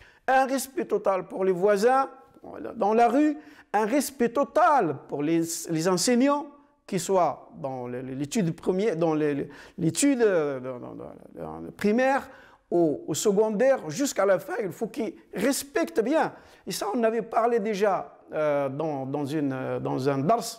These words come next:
avant, on a dit que même l'enseignant, subhanallah,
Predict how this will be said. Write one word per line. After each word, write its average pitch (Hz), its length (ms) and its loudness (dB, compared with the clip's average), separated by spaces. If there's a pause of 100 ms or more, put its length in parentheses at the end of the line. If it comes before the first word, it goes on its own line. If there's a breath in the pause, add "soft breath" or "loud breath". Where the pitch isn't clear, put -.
(140)
avant, 285 400 0 (420 loud breath)
on 175 200 0
a 180 80 2
dit 185 180 0
que 202 140 2
même 214 440 2 (100)
l'enseignant, 240 760 0
subhanallah, 202 800 0